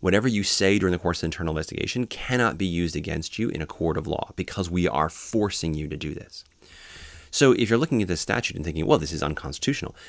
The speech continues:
it's not unconstitutional to fire a law enforcement officer for failing to cooperate during an internal investigation. It is unconstitutional to use that officer's statements that were compelled, right? So saying, "If you don't answer my question,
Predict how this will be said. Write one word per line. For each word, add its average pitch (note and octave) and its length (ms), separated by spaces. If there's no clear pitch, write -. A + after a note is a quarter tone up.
it's C3+ 220
not E3+ 300
unconstitutional B2+ 1000
to - 100
fire F2+ 480
a D#2 80
law G#2+ 200
enforcement - 520
officer - 340
for - 140
failing E2 640
to D#2 300
cooperate D#2 640
during D2+ 300
an D2 80
internal D2+ 380
investigation. - 800
It A#2+ 280
is F3+ 360
unconstitutional D#2+ 1000
to - 160
use G#2 480
that G2 260
officer's D#2 580
statements - 680
that F#2+ 160
were F#2 140
compelled, - 880
right? - 240
So - 120
saying, E2+ 380
"If E2 100
you F#2+ 60
don't B2+ 80
answer B2+ 160
my G#2+ 60
question, G2 440